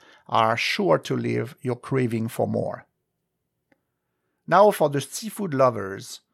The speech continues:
I love this spot called Blanco Colima in the Roma Norte neighborhood. It is a must visit. Chef Edgar Nunes' contemporary menu is divided into four sections. Comal,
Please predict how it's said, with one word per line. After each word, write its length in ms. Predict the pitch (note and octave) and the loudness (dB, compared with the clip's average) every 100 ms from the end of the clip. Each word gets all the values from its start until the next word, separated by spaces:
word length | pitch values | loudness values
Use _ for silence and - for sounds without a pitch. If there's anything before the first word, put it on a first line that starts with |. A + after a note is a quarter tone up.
| _ _ _ | _ _ _
I 340 | - C3+ D3 C#3 B2 | 0 2 2 0 -2
love 400 | A#2+ B2+ C3 A#2 | 0 2 2 -2
this 180 | A#2+ - | -8 -8
spot 560 | - - A#2 G#2 - - _ | -10 -4 -2 -2 -6 -16 _
called 380 | - A#2+ A2 G#2 | -6 -6 -6 -6
Blanco 500 | A#2+ B2+ B2 C3 A#2+ | -2 -2 -2 -4 -4
Colima 800 | - G#2+ A2 B2 C3 A2 G2 - _ _ | -4 -6 -6 -6 -6 -6 -8 -14 _ _
in 160 | C#3 C#3 | -4 0
the 120 | B2+ | 2
Roma 380 | A#2 C#3+ D3 C3+ | 4 4 4 2
Norte 600 | B2 A#2 - A2+ A#2+ - - | 2 0 -2 -6 -6 -10 -6
neighborhood. 720 | B2 C3+ A#2+ G2 G2 G2 - _ _ _ - | -4 -2 -2 -2 -6 -8 -14 _ _ _ -2
It 140 | D3 | 2
is 200 | D#3 C#3 - | 2 0 -2
a 80 | B2 | -2
must 420 | A#2+ C3 C3 - | 2 2 2 -2
visit. 540 | A2 A2 G#2 E2+ - _ _ _ _ _ _ - | -8 -8 -10 -14 -20 _ _ _ _ _ _ -6
Chef 420 | - E3 D#3+ - | 0 2 2 -2
Edgar 420 | - D3+ D3 D3 D3 | -2 -2 2 2 2
Nunes' 640 | C3+ D#3+ B2+ B2 - - _ _ _ | 0 -2 -2 -4 -6 -12 _ _ _
contemporary 720 | D#3 D3+ D3+ C#3 C#3 B2+ A#2+ | -6 -4 -4 -2 0 0 0
menu 480 | A#2 B2+ C3 G#2+ B2+ - _ | -2 -2 -2 -4 -6 -8 _
is 180 | - B2+ | -12 -6
divided 540 | C3 C#3 D3 D#3+ D#3+ E3 | -4 2 4 4 -2 -6
into 340 | C#3+ C3+ - | -8 -6 -8
four 340 | D#3 - C#3+ C#3 | -8 2 4 4
sections. 800 | - B2 - - F2 - - - _ _ _ _ _ _ _ - | 0 -4 -4 -8 -10 -14 -18 -20 _ _ _ _ _ _ _ -2
Comal, 580 | C#3+ C3 A2+ A#2 E3+ | 0 2 4 4 2